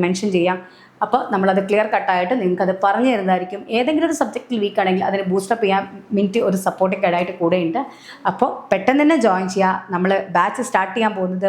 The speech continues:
പതിനാറാം തീയതിയാണ്, ഫെബ്രുവരി പതിനാറിന്. അപ്പോൾ എന്ത് ചെയ്യുക? പെട്ടെന്ന് തന്നെ ജോയിൻ ചെയ്യുക, നല്ല രീതിയിൽ പഠിക്കുക. മിന്റ് ഒരു സപ്പോർട്ടിംഗ് ഗൈഡായിട്ട് കൂടെയുണ്ട്. കൂടാതെ മികച്ച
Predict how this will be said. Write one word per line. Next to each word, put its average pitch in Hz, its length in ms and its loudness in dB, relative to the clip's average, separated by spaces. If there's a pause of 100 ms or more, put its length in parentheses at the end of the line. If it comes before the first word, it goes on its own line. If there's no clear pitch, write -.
(120)
പതിനാറാം 196 580 2
തീയതിയാണ്, 180 420 -6 (380)
ഫെബ്രുവരി 185 460 0
പതിനാറിന്. 185 440 -2 (200)
അപ്പോൾ 311 200 0 (540)
എന്ത് 190 120 2
ചെയ്യുക? 180 380 0
പെട്ടെന്ന് 311 280 2
തന്നെ 240 200 2
ജോയിൻ 180 220 2
ചെയ്യുക, 190 260 0
നല്ല 180 220 -2
രീതിയിൽ 185 280 -2
പഠിക്കുക. 175 340 0 (200)
മിന്റ് 262 300 0
ഒരു 180 180 0
സപ്പോർട്ടിംഗ് 233 420 0
ഗൈഡായിട്ട് 180 340 0 (100)
കൂടെയുണ്ട്. 196 440 0 (520)
കൂടാതെ 190 400 2
മികച്ച 214 240 0